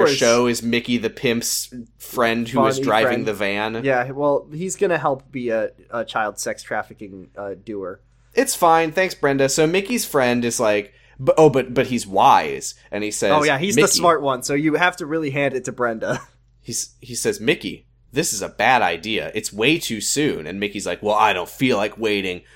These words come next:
Speaker 2: I want to teach her a lesson so she
Speaker 1: Oh,
Speaker 2: understands
Speaker 1: boy.
Speaker 2: that I still own her."
Speaker 1: Oh, boy.
Speaker 2: And then his friend says, "You're still gonna own her next month, Mickey. I don't, I don't trust that she's ready to leave this situation when she's got it made." And Mickey says,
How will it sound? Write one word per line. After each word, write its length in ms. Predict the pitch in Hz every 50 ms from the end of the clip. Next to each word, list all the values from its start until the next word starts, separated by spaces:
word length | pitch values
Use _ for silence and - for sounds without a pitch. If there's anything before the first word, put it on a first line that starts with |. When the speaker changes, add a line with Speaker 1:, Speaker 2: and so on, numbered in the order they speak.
| _ _ _
Speaker 2:
I 120 | - 127 120
want 160 | 110 98 87
to 60 | 87
teach 320 | - - - 135 120 - -
her 120 | 143 127 127
a 60 | 127
lesson 480 | 127 123 120 107 98 - - 92 80 80
so 160 | - - 98
she 300 | 87 - - - 135 120 110
Speaker 1:
Oh, 40 |
Speaker 2:
understands 560 | 104 101 90 - 107 107 107 113 104 104 107 -
Speaker 1:
boy. 60 | 92
Speaker 2:
that 60 | 87 -
I 160 | 92 92 90
still 600 | 85 - - - - - 131 131 131 147 156 - -
own 300 | 131 127 120 110 104 92
her." 380 | 87 95 92 117 120 120 117
Speaker 1:
Oh, 100 | 113 101 98 _
boy. 480 | - 110 110 113 113 113 113 113 113 113 -
Speaker 2:
And 140 | 135 139 143
then 80 | 156 151
his 160 | 180 170 - -
friend 240 | - 160 151 151
says, 300 | 147 - 139 123 120 - - -
"You're 140 | - 143 151
still 300 | 156 - - - 208 220
gonna 200 | 175 175 165 160
own 220 | - 160 180 190 175
her 100 | 160 143
next 340 | 143 156 160 156 - - 143
month, 260 | 151 180 190 165 -
Mickey. 420 | 131 123 123 120 - 156 165 170 - _ _ _ _ -
I 100 | 151 175
don't, 180 | 190 175 - - _ _
I 140 | - 139 170
don't 180 | 190 180 147 -
trust 300 | - - 165 156 - -
that 100 | 139 -
she's 240 | - 156 147 127 123
ready 220 | 143 151 156 147
to 80 | 131 123
leave 320 | 120 127 151 180 151 135
this 160 | 123 120 -
situation 680 | - - 135 131 - 120 117 127 208 202 - 120 95
when 100 | 95 98
she's 260 | 104 - - 170 165 143
got 200 | - 104 95 92
it 80 | 101 85
made." 360 | 95 104 131 160 110 80 -
And 160 | 82 85 90
Mickey 240 | 95 92 90 - 95
says, 320 | 90 - 87 82 80 -